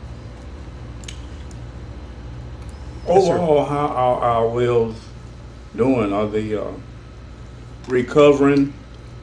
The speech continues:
Speaker 2: uh, as fast as, uh, as, uh, you would expect them to? Or are they, uh, dragging a little behind? Or what?
Speaker 1: You're, you're talking about the Black Creek Aquifer?
Speaker 2: I'm s-, I'm sorry?
Speaker 1: You're talking about the Black Creek Aquifer?
Speaker 2: Overall.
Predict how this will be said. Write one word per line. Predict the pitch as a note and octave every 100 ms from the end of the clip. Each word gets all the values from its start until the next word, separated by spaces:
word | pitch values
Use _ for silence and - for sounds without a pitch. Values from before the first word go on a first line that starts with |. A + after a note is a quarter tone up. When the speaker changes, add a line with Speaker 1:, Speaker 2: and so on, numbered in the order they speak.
| - - - -
Speaker 2:
uh, | - - - -
as | G#2+
fast | - C3 C3 C3 -
as, | - - - -
uh, | G#2 G2+ - -
as, | A2 -
uh, | G1+ - - - - - - - - - -
you | B2
would | A2+
expect | F#2+ - C3+ C3
them | A#2 A2
to? | C3+ C3+ C3+ C3+ - - - - - -
Or | G#2+
are | A#2 A2+ A2+
they, | A#2+ A2
uh, | G#2+
dragging | A2 A#2+ A#2 A2
a |
little | G#2+ G#2
behind? | G2+ A2 G#2+ F#2
Or | G#2+
what? | A2
Speaker 1:
You're, | C#3 C#3
you're | C#3
talking | B2 C#3+ B2
about | A2+ B2+ -
the |
Black | A2+ B2 -
Creek | C#3 B2+
Aquifer? | B2+ - C3+ - C#3+
Speaker 2:
I'm | B2+
s-, | - -
I'm | C3
sorry? | B2+ C3+ C3 A#2+ - -
Speaker 1:
You're | D3 C3
talking | D3+ C3+
about | B2+ B2+
the | A#2+
Black | C3+ C3 -
Creek | D3
Aquifer? | D3 C#3 D3 C#3+
Speaker 2:
Overall. | C#3+ C#3 C3 A#2 -